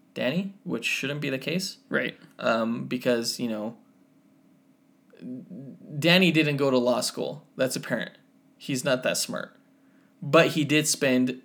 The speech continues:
Speaker 1: m-, a vast majority of his life just going through rigorous kung fu training.
Speaker 2: Right.
Speaker 1: He should be a better fighter than Matt. Um,
Speaker 2: He should be a better fighter than he's depicted, period.
Speaker 1: True, yes.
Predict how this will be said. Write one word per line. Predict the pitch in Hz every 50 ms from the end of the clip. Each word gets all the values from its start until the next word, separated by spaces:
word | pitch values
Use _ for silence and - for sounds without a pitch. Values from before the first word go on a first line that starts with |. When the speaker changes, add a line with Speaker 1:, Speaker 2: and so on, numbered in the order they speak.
| _ _ -
Speaker 1:
m-, | 143 139 139 139 135 135 - - _ _ -
a | 123 127
vast | 127 127 127 139 135 135 131 -
majority | 143 127 127 127 120 113 117
of | 113
his | 113 117
life | 113 110 104 - - - _ _ - - - _ _ _ _ -
just | - 175 160 -
going | 147 143 131 127
through | 127 131 127
rigorous | 117 120 123 120 113 113 110 -
kung | - 135 123 117
fu | - - 101
training. | 98 - - 101 98 95 - - - _ _ _ -
Speaker 2:
Right. | - - 139 - - -
Speaker 1:
He | - - - 170 151
should | 147 - 151 131 127
be | 127
a | 120
better | - 123 113 110
fighter | - - 107 110 110 113
than | 110 110 113
Matt. | 107 101 85 - - _ _ _ _ _ _ _ _ _ _ _ _ _ _ -
Um, | - 110 117 113 113 117 107 110 113 - 120 - -
Speaker 2:
He | -
should | - - 233
be | 202 165
a | 147
better | - - - - - - 147 143 143 139
fighter | - 139 131 131 131
than | 131 135 131 127
he's | 127 - 147 139 139
depicted, | - - - - - - - - 214 - -
period. | - - 139 131 123 123 113 208 202 - _ _ _ _ -
Speaker 1:
True, | - 233 - - 175 - - -
yes. | 165 139 113 - - -